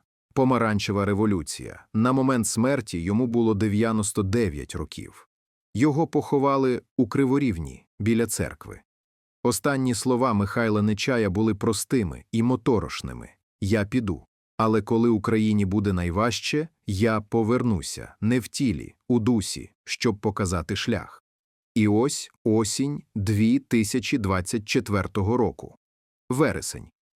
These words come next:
Обіцянка починає здійснюватися. Дух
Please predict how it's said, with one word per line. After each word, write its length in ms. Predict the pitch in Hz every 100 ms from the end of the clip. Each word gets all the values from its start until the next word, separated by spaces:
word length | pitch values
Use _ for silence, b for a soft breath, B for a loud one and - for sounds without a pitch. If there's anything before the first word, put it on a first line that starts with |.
| _ _
Обіцянка 600 | 131 110 117 - 202 190
починає 560 | 165 131 - 120 123 131
здійснюватися. 960 | 113 117 87 - 76 62 - - - _ _ _
Дух 440 | 110 110 151 160